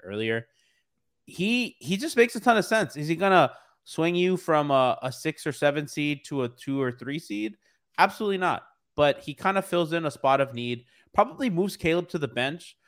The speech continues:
so you could start Kevin Love, Bam, Jimmy at his natural spot at the three, doesn't have to play so much four, and you can kind of mess with the defensive matchup, see who you wanna put Love and Bam on between the four and the five.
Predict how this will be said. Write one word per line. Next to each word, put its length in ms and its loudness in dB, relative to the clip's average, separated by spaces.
so 120 -12
you 80 -6
could 140 -8
start 300 0
Kevin 320 -2
Love, 400 2
Bam, 480 0
Jimmy 340 -4
at 120 -2
his 220 -8
natural 320 -6
spot 260 0
at 100 -2
the 100 -8
three, 240 -6
doesn't 200 -12
have 120 -8
to 80 -16
play 180 -6
so 160 -8
much 220 -8
four, 400 -6
and 80 -6
you 80 -4
can 120 -18
kind 180 0
of 100 -4
mess 240 -2
with 120 -10
the 60 -6
defensive 420 -10
matchup, 340 -4
see 100 -12
who 100 -8
you 120 -4
wanna 180 -4
put 180 -8
Love 220 -6
and 120 -10
Bam 220 0
on 200 -4
between 260 -14
the 60 -12
four 200 -8
and 80 -8
the 40 -8
five. 340 -4